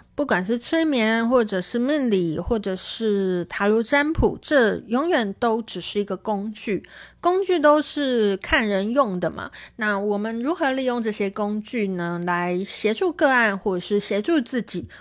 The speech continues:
或是协助自己身边的人，让，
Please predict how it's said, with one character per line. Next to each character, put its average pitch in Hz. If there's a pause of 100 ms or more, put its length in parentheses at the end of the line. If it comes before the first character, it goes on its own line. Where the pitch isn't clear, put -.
或 196
是 226
协 214
助 320
自 277
己 170
身 311
边 320
的 240
人， 170 (480)
让， 220